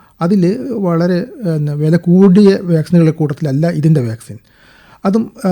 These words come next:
നമുക്കിപ്പോൾ, ആ, ഈ ഷെഡ്യൂളിൽ പെടുകയാണെങ്കിൽ കൂടുതൽ ഡോസ് കൊടുക്കേണ്ട, രണ്ട് ഡോസാണ് നിർദ്ദേശിച്ചിട്ടുള്ളത്. അങ്ങനെയല്ല, കടി കിട്ടിക്കഴിഞ്ഞിട്ടുള്ള വാക്സിനേഷൻ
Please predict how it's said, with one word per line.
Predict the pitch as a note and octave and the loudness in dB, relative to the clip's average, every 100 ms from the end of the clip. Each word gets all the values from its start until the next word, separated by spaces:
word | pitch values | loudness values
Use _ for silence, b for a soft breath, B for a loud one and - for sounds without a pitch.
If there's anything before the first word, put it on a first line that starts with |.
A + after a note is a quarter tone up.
| F3+ | 0
നമുക്കിപ്പോൾ, | F3+ F#3 F#3+ F3+ F3 - F#3+ | 0 0 -2 -2 -6 -4 -4
ആ, | D#3+ D#3 D#3 - - - | -2 -2 -6 -10 -12 -2
ഈ | E3+ D3+ | 0 0
ഷെഡ്യൂളിൽ | D3+ E3+ E3 A#3 | -2 0 4 4
പെടുകയാണെങ്കിൽ | A3+ F#3 F#3 F#3+ D#3+ D#3+ D#3 D#3+ | 4 4 4 4 2 0 0 -2
കൂടുതൽ | D#3+ F3+ F#3+ E3+ | 0 4 4 4
ഡോസ് | D#3+ E3 | 0 -2
കൊടുക്കേണ്ട, | D3 D3+ | -4 -4
രണ്ട് | D#3 F3 G3 | 0 2 2
ഡോസാണ് | E3 D#3 D#3+ D#3 D#3+ | 0 -2 -2 -2 -2
നിർദ്ദേശിച്ചിട്ടുള്ളത്. | A#2+ B2+ B2+ A#2 - B2+ B2 A2 _ b b b b b | -4 -6 -8 -14 -14 -14 -14 -20 _ b b b b b
അങ്ങനെയല്ല, | C#3+ D#3+ C3+ | -6 -4 -4
കടി | C#3+ D3 F#3 | -6 -2 -2
കിട്ടിക്കഴിഞ്ഞിട്ടുള്ള | F#3 D3+ - A#3 G#3 G3+ G3+ G3+ F#3 | -2 -2 -2 0 2 2 0 0 0
വാക്സിനേഷൻ | E3+ D#3+ D#3+ E3+ E3 - F#3 | 0 -2 -4 -6 -4 -6 -10